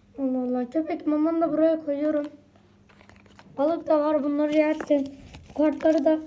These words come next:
Neyse ben Halişko'ya bakmaya gideyim. Aa, tuzağa, tuzağa yakalandım ayağım. Halişko'yu görüyorum. Aldım.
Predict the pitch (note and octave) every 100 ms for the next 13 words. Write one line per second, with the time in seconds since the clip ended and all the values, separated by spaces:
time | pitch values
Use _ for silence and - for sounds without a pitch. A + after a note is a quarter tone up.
0 | - - - E4+ E4+ E4+ E4+ F4 D#4+ D#4
1 | D4+ C#4 D4 F4 D4+ C#4+ D#4+ E4+ E4+ C#4
2 | B3 - - _ _ _ _ - - _
3 | - - - - C#5 C#5 C5 A#4+ C5+ C#5
4 | B4 - - - G#4 B4+ C#5 C#5 C5 C5
5 | C5 C5 A#4+ A4+ A#4 C5+ B4+ - - -
6 | A#4+ A#4 - - C5 C5+ A#4+ A4+ A#4+ C5+
7 | B4 G4+ - - - A#4+ B4+ C#5+ C#5+ C#5+